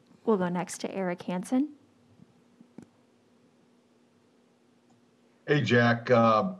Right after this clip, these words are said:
Speaker 2: I know when we talked to you in the summer, you <laughs> mentioned that there was no playbook for this.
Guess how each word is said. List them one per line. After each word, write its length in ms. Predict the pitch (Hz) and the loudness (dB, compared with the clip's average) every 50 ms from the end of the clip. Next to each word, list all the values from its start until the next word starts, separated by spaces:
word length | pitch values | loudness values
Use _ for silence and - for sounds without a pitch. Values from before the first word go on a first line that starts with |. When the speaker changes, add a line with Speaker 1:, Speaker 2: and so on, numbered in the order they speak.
| - | -4
Speaker 2:
I 120 | 113 120 127 | 0 2 4
know 220 | 120 127 135 135 | 4 4 4 4
when 160 | 131 127 120 117 | 4 6 8 8
we 200 | 117 120 120 117 | 8 8 6 4
talked 340 | 117 - 123 120 120 - | 4 4 2 2 2 0
to 60 | - 127 | 0 0
you 60 | 123 | 2
in 60 | 110 | 2
the 60 | 104 | 2
summer, 540 | 95 - - 127 120 120 120 120 117 117 - - - - _ _ _ _ _ _ _ _ _ _ - | 0 0 2 2 4 4 6 4 4 2 0 -4 -16 -20 _ _ _ _ _ _ _ _ _ _ -4
you 240 | 95 104 110 117 113 | 0 4 6 6 8
<laughs> 240 | 113 113 113 117 - | 8 6 6 4 2
mentioned 480 | 107 98 113 113 - - - - 113 113 | 2 4 4 4 2 0 0 2 2 2
that 140 | 110 110 | 2 2
there 120 | - 113 113 | 2 2 2
was 160 | 110 101 98 | 2 2 4
no 200 | 117 113 113 113 | 4 4 4 4
playbook 640 | - - - 120 117 113 113 95 95 98 92 95 | 0 0 2 2 4 4 4 2 2 0 -2 -2
for 160 | - - 104 98 | -4 -2 0 2
this. 440 | 95 95 90 - - - - - | 2 2 0 -2 -4 -8 -12 -12